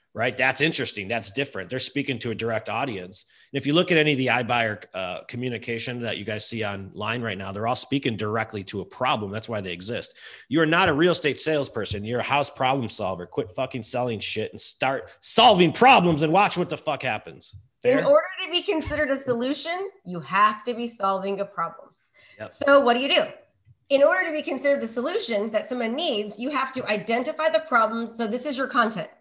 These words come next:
Speaker 2: What problems exist right now in the market? Right now, there's limited inventory. So what are most s-, bu-, agents doing? They're like, "Oh, they're creating content about,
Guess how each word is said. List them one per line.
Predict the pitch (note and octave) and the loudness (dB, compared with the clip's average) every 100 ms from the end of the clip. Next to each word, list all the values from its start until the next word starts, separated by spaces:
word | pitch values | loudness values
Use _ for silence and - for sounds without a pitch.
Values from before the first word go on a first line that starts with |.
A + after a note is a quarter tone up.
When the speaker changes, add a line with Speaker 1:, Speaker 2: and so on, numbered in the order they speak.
| _ - - _ | _ -20 -20 _
Speaker 2:
What | G3+ C#4+ D#4+ - | 4 6 6 4
problems | D4+ C#4 C#4 C#4 A3 | 6 6 6 2 0
exist | G3+ A3 A3 G3+ | -6 -6 -8 -4
right | G#3 F#3+ | -2 0
now | G3 F#3+ | 0 -2
in | F#3 F#3+ | -2 -4
the | F#3 | -2
market? | E3 - - | -4 -4 -4
Right | G#3+ | 0
now, | B3 | 2
there's | C4 G#3 F3 | 2 0 -2
limited | A#3+ G#3+ | -4 -2
inventory. | G#3 F#3 F3 C3+ C#3+ - | -2 -4 -6 -10 -12 -6
So | A#3+ | 0
what | A#3+ F#4 | 4 4
are | F#4 | 4
most | D4 D#4 D#4 - _ | 4 4 0 -12 _
s-, | - - - - | -20 -20 -20 -4
bu-, | A3 - - - - _ | -2 0 -4 -20 -20 _
agents | A#3+ B3 A3+ G#3+ | 0 0 0 -2
doing? | B3+ G3+ | -2 0
They're | G#3 | 0
like, | A3 D#4+ | 2 4
"Oh, | E4 G3+ - - - _ - | 4 4 -6 -20 -20 _ -4
they're | C4 | -4
creating | C4+ F4 F4+ | 0 -2 -2
content | D4+ D#4 D4 D4 | 2 4 4 2
about, | C4 A#3 | 2 2